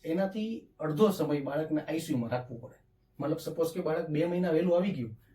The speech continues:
તો એક મહિનો બાળકને આઈ સી યુ નો સ્ટે થાય. પણ જે પછીનો એક મહિનો છે કે જ્યારે બાળકને જીવનું જોખમ જતું રહે, અને પછી જ્યારે મધરની કેરની વાત આવે ને,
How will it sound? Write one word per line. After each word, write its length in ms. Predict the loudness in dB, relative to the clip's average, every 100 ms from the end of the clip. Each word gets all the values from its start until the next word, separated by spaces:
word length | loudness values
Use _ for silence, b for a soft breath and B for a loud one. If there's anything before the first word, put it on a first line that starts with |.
| b
તો 100 | -6
એક 200 | -4 -2
મહિનો 200 | -2 -2
બાળકને 360 | 0 0 0 0
આઈ 140 | 0
સી 140 | 0 -2
યુ 60 |
નો 60 | -4
સ્ટે 240 | -4 -4
થાય. 220 | -4 -6 -8
પણ 120 | -6
જે 140 | -4
પછીનો 420 | -4 -6 -2 0 2
એક 200 | 0 0
મહિનો 260 | -2 -2
છે 140 | -4 -4
કે 100 | 4
જ્યારે 240 | 4 4
બાળકને 360 | 2 2 2 0
જીવનું 340 | 0 2 2
જોખમ 280 | 0 0 2
જતું 340 | 4 4 4
રહે, 200 | 2 0 b b b
અને 120 | -2 2
પછી 300 | 2 0 0
જ્યારે 180 | 0
મધરની 460 | 2 2 2 0 0
કેરની 300 | -4 -2 2
વાત 200 | 2 4
આવે 200 | 2 2
ને, 180 | -2